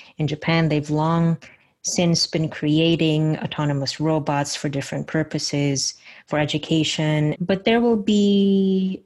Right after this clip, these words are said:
developing countries who will probably see emerging technologies as one avenue of development, of, you know, industrialization and getting to the next level of development. There will also be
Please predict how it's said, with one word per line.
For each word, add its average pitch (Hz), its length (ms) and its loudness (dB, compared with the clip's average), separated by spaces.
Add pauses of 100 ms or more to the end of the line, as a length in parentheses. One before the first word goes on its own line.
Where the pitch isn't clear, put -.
developing 208 580 0
countries 151 640 -4
who - 120 -4
will 165 80 0
probably 175 560 0
see 156 840 2 (280)
emerging 170 420 0
technologies 160 640 -2
as 147 140 -4
one 160 260 0
avenue 151 580 0
of 139 140 -4
development, 165 840 -4 (380)
of, 143 400 -4 (260)
you 151 140 -4
know, 151 120 -4
industrialization 156 1160 -2
and 147 460 -4
getting 151 560 -2
to - 120 -14
the 147 140 -8
next 151 300 -10
level 185 280 -4
of 147 120 -8
development. 185 720 -12 (480)
There 160 80 -2
will 151 100 -4
also 156 420 -6
be 160 600 0